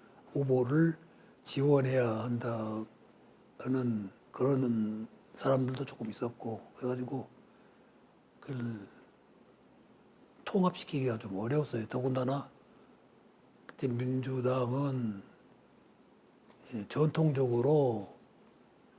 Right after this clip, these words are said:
호남 지지 세력을 중심으로 하고 있었는데, 어, 노무현이라고 하는, 어, 영남 인사로서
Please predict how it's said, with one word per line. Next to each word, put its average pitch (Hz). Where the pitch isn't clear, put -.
호남 175
지지 160
세력을 127
중심으로 123
하고 131
있었는데, 123
어, 98
노무현이라고 131
하는, 135
어, 101
영남 131
인사로서 131